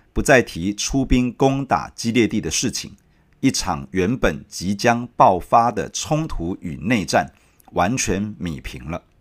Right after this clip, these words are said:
两个半支派的人一开始的申辩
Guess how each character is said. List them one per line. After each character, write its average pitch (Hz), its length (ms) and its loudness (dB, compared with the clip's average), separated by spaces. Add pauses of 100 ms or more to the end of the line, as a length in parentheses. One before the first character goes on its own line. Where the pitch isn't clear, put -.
(840)
两 110 200 4
个 123 80 2
半 165 180 4
支 151 140 0
派 170 180 8
的 113 120 2
人 85 300 -2
一 131 80 0
开 123 220 2
始 - 160 -2
的 80 100 -6
申 113 340 0
辩 110 260 2